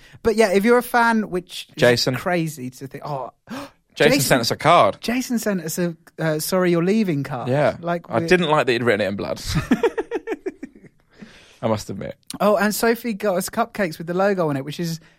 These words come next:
Speaker 2: Super kind.
Speaker 1: super lovely. That, that's, those are all on our
Speaker 2: Again,
Speaker 1: socials.
Speaker 2: made with blood, but it's still a nice gesture. It
Speaker 1: I
Speaker 2: is still a
Speaker 1: said
Speaker 2: nice gesture.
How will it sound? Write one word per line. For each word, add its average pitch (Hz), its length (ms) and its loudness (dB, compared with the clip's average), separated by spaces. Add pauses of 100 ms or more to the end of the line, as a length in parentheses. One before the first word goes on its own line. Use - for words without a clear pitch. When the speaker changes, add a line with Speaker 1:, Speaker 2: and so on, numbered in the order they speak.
(120)
Speaker 2:
Super 123 260 2
kind. 107 260 2
Speaker 1:
super 180 480 -2
lovely. 143 400 -8 (280)
That, 185 180 0
that's, 180 280 -2
those 196 280 2
are 196 80 4
all 180 140 4
on 175 100 2
our 165 80 2
Speaker 2:
Again, 139 280 6
Speaker 1:
socials. 127 380 -8 (220)
Speaker 2:
made 127 220 4
with 110 100 2
blood, 95 320 2
but 151 140 6
it's 170 200 6
still 202 380 8
a 175 140 8
nice 156 240 6
gesture. 113 380 2 (440)
It - 60 2
Speaker 1:
I 220 80 6
Speaker 2:
is 233 100 4
still 269 140 4
a - 20 6
Speaker 1:
said 113 60 4
Speaker 2:
nice 113 160 4
gesture. - 360 -10